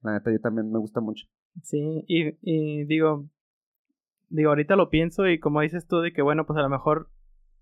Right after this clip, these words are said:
Speaker 2: desde que lo empezamos a ver, o desde que empezó a salir en, en Comedy Central, que fue la
Speaker 1: Ujú.
Speaker 2: primera vez que yo lo vi, a lo mejor ya había pasado un chingo de veces que se había subido a hacer sus,
Speaker 1: Ok.
Speaker 2: sus rutinas, pero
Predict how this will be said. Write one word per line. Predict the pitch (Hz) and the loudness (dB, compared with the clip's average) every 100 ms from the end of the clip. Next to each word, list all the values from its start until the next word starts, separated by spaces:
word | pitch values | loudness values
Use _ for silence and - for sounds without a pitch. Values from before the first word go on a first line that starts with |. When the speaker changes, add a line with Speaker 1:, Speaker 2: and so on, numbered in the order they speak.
| _ | _
Speaker 2:
desde | 196 160 156 | 0 2 2
que | 151 | 2
lo | 156 | 0
empezamos | 147 147 156 185 185 | 0 0 2 0 2
a | 156 | 2
ver, | 143 175 185 - | 2 0 -2 -12
o | - 151 | -2 0
desde | 147 | 0
que | 139 | -2
empezó | 147 147 147 | -2 -2 -4
a | |
salir | 151 180 175 | -2 0 0
en, | 180 175 | 0 -2
en | 151 143 143 | -2 -4 -6
Comedy | - 160 175 | -4 -2 -2
Central, | 151 160 170 180 | -2 -4 -4 -6
que | 151 | -4
fue | 151 | -2
la | |
Speaker 1:
Ujú. | 160 | 0
Speaker 2:
primera | 156 151 | 0 -2
vez | |
que | - | -2
yo | 165 | 0
lo | 160 | 0
vi, | 160 | 0
a | 170 | 0
lo | 151 | 0
mejor | 131 151 147 | 0 0 2
ya | 151 151 160 156 - _ _ _ | 2 0 -4 -6 -12 _ _ _
había | - 139 143 | -4 0 0
pasado | - 156 - 151 151 156 151 143 | 0 -2 0 2 2 0 -2 -8
un | 131 123 _ _ _ _ - | -10 -16 _ _ _ _ -18
chingo | 151 147 151 160 | -6 -4 2 2
de | |
veces | 151 147 165 | 2 0 -8
que | 156 | -6
se | 147 | 0
había | 135 135 135 147 | 2 2 0 -2
subido | - 147 139 143 | -2 -2 -2 -4
a | |
hacer | 143 143 139 | -4 -4 -4
sus, | - 143 143 _ | -4 -6 -6 _
Speaker 1:
Ok. | - 98 - 101 | -14 -12 -4 -4
Speaker 2:
sus | 98 147 | 0 0
rutinas, | 139 135 143 147 180 - _ _ _ - | 2 0 -2 -2 -4 -10 _ _ _ 0
pero | 160 151 147 | 2 4 2